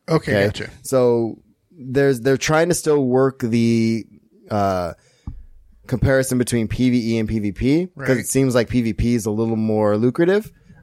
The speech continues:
Speaker 2: um, on, off the, in the outset. So they're trying to work on that and figuring out. The more details are gonna come,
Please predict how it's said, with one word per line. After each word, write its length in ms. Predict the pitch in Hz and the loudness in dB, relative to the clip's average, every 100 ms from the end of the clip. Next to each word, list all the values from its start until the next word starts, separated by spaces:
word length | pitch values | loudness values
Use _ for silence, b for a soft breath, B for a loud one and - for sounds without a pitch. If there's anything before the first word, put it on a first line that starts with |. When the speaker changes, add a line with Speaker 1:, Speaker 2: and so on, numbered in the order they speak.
| - | -4
Speaker 2:
um, 540 | 113 113 107 107 104 98 | 2 2 2 0 -4 -6
on, 260 | - 110 107 | -2 -2 -2
off 280 | 104 107 104 | 0 0 0
the, 240 | - 110 - | -4 -4 -2
in 160 | 110 107 | -2 0
the 120 | 107 | 0
outset. 480 | 117 - 156 165 b b b | 0 0 0 -2 b b b
So 300 | - 117 117 | -2 2 2
they're 160 | 120 120 | 2 2
trying 260 | 135 120 | 2 0
to 60 | 113 | 0
work 220 | 107 98 | 0 -2
on 140 | 98 95 | -4 -4
that 160 | 92 | -4
and 140 | 90 90 | -6 -6
figuring 360 | 92 85 87 | -6 -4 -2
out. 240 | 90 90 80 | -2 -2 -4
The 120 | 101 | -4
more 200 | 117 135 | 0 0
details 360 | 117 104 98 92 | -2 -2 -4 -4
are 60 | |
gonna 160 | 92 92 | -6 -4
come, 320 | 147 165 175 | 0 0 0